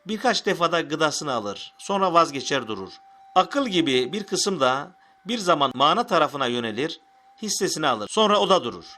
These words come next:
Ve kalp gibi bir kısım latifeler, manevi zevke vesile bazı manalardan hissesini alır.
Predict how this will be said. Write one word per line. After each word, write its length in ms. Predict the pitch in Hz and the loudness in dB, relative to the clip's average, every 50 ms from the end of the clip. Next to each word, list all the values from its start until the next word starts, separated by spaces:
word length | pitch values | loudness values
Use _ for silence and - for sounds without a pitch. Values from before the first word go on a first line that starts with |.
| - - - | -20 -6 0
Ve 380 | 147 202 233 240 - - - _ | 2 4 4 4 2 -2 -6 _
kalp 320 | - - 220 254 247 - - | 0 2 2 2 0 -4 -10
gibi 460 | 190 170 151 160 180 202 226 220 - - _ - | -8 -4 0 0 2 2 0 -2 -8 -16 _ -6
bir 280 | 117 135 208 233 214 - | -2 0 0 0 0 -2
kısım 340 | - 160 - - 170 131 | -4 -2 -2 -2 0 2
latifeler, 720 | 127 135 139 - 185 165 - - 123 107 113 135 156 160 - | 2 2 2 0 -4 -6 -4 -2 0 0 2 0 0 -2 -8
manevi 440 | - 113 127 147 165 185 208 220 214 | -4 2 4 4 4 2 0 -4 -4
zevke 400 | 156 151 147 139 139 - 165 135 | -2 0 0 0 0 -2 -2 -2
vesile 440 | 135 139 139 - 160 156 151 131 123 | -2 -2 -2 -2 -2 0 0 2 4
bazı 260 | 160 190 190 160 147 | 4 4 2 2 0
manalardan 840 | 131 135 135 131 131 127 127 123 120 110 110 139 156 147 123 101 98 | 0 2 2 4 4 4 4 2 2 2 4 4 2 2 2 -4 -10
hissesini 480 | 107 110 - - 139 127 - 127 120 | -8 -6 -6 -4 -4 -4 -4 -4 -4
alır. 320 | 113 110 117 156 175 180 | -4 -2 -2 -4 -4 -6